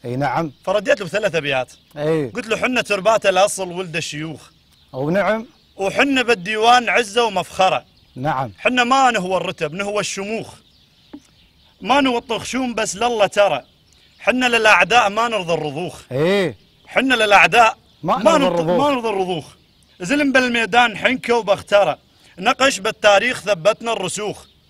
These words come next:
Speaker 1: مهم.
Speaker 2: "نقش بالتاريخ ثبتنا الرسوخ. الشريف حسين جدنا وحيدرة".
Speaker 1: والنعم.
Speaker 2: "الشريف حسين جدنا وحيدرة".
Speaker 1: الله الله.
Speaker 2: الله يسلمك.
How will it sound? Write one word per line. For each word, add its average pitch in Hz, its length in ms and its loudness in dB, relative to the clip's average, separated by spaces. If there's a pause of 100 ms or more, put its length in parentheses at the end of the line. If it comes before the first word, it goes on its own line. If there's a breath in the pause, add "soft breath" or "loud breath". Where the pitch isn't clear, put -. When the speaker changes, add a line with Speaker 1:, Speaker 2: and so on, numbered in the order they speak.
Speaker 1:
مهم. 143 460 -4
Speaker 2:
"نقش 220 360 0
بالتاريخ 185 580 0
ثبتنا 202 500 -2
الرسوخ. 180 520 -8 (360 soft breath)
الشريف 175 440 -2
حسين 185 400 -4
جدنا 147 320 -8
وحيدرة". 131 680 -6
Speaker 1:
والنعم. 220 480 -2
Speaker 2:
"الشريف 180 400 -2
حسين 180 360 -6
جدنا 139 280 -10
وحيدرة". 123 520 -10
Speaker 1:
الله 160 280 -2
الله. 180 260 -6 (160)
Speaker 2:
الله 131 200 -12
يسلمك. 127 420 -16